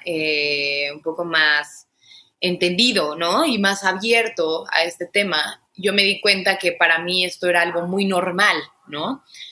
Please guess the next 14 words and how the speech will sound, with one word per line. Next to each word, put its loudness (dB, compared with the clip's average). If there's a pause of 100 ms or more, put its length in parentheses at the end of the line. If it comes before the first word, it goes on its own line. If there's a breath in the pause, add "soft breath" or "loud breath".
(120)
Tocar 2
un -2
tema 2
así, -2
representar, 0 (340 loud breath)
eh, 2
una, 2
una 2
orientación -2
sexual 0
distinta -4
a 0
la 0
mía, -2